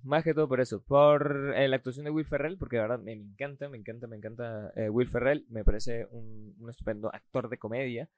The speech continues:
Eh, aparte también porque lo, lo, lo, lo recordé de The Office, donde apareció como en tres episodios solamente, <laughs> y era increíble. Qué gracioso.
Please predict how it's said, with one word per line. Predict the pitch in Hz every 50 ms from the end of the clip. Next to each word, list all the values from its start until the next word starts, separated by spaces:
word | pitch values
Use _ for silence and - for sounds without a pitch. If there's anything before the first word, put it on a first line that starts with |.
| _ _ _ _ _ _ _ _ _ _ _ _
Eh, | - 143 147 147 147 143 143 143 139 139 139 135 135 135 131 131 127 127 123 123 123 123 120 120 117 110 104 - _ _ _ _ _ _ _ _ _ _ - - _ _ _ _ _ _
aparte | - 139 143 147 151 147
también | 160 143 139 143 147
porque | 139 147 147 139 135 127 123 104 - - - - _ _
lo, | 113 117 120 120 110 - 110
lo, | 120 120 101 - 92
lo, | 117 117 117 113 110 110 110 110 107 98
lo | 107 123
recordé | 127 123 - 117 117 131
de | 143 135
The | 120 113
Office, | 127 151 - 156 156 160 - -
donde | - 120 120 113
apareció | 110 101 120 113 113 - 127 117
como | 127 127 123 120
en | 110 -
tres | _ 135 127 127 139
episodios | 135 - 120 - - 160 156 156 151 165 -
solamente, | - 156 151 151 160 165 165 156 151 170 185
<laughs> | 196 143 190 - - - - 226 - -
y | - - 143
era | 147 147 156 156
increíble. | 165 170 147 - 143 123 123 127 147 156 165 160 151 151 175 170 - - 220 220 190 139 - - - - _ _ _
Qué | - 135 123
gracioso. | 113 113 107 98 107 107 95 - 92